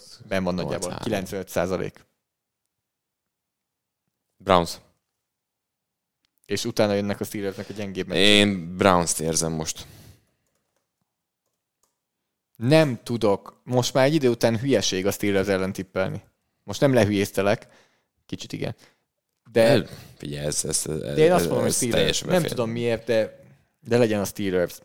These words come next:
Speaker 2: Nem fenntartható az, amit csinálnak.
Speaker 1: A F C-ben folytatjuk amúgy a következő kettő meccsünknél is, csak hogy, és mindenhol itt azért a rájátszás felé még lehet menni akár.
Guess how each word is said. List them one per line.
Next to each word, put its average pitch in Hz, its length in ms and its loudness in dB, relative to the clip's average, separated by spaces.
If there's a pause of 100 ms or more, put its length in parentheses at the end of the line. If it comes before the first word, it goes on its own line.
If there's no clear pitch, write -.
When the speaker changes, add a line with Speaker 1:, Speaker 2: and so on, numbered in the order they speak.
Speaker 2:
Nem 113 300 8
fenntartható 92 640 6
az, 87 120 6
amit 80 220 0
csinálnak. 73 640 -8 (440)
Speaker 1:
A 175 320 6
F - 160 -4
C-ben 117 360 4
folytatjuk 113 640 0
amúgy 107 300 -2
a 113 40 -2
következő 110 380 0
kettő 127 380 2
meccsünknél 104 600 -2
is, - 300 -2
csak - 220 -6
hogy, - 260 0 (420)
és - 160 -8
mindenhol 135 440 6
itt 120 180 2
azért 120 280 4
a 131 60 2
rájátszás 117 540 2
felé 120 280 0
még 131 220 -2
lehet 190 380 2
menni 98 280 -2
akár. 98 460 0